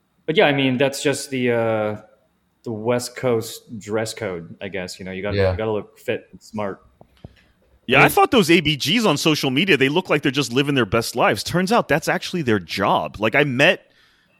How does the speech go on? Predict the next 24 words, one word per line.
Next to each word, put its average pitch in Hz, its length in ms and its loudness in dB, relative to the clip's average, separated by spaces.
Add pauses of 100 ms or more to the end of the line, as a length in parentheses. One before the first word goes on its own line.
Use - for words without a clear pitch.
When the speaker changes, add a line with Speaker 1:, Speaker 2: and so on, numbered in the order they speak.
(420)
Speaker 3:
I 143 120 4
met 160 420 2
girls 139 760 0 (180)
who 160 160 -2
were, 131 400 2 (280)
like, 127 400 0 (480)
legit 147 720 0
getting 143 600 0 (400)
their 139 160 4
income 151 400 -2
from 135 240 -2
real 151 160 0
estate 117 320 -4
deals. 101 240 -4
Like, 101 160 -4
this 127 160 -6
is 127 100 -8
their 117 160 2
job. 131 260 0
They're 110 140 0
full-on 123 680 -4
real 123 180 -4
estate 107 360 -10 (640)
agents. 127 640 -4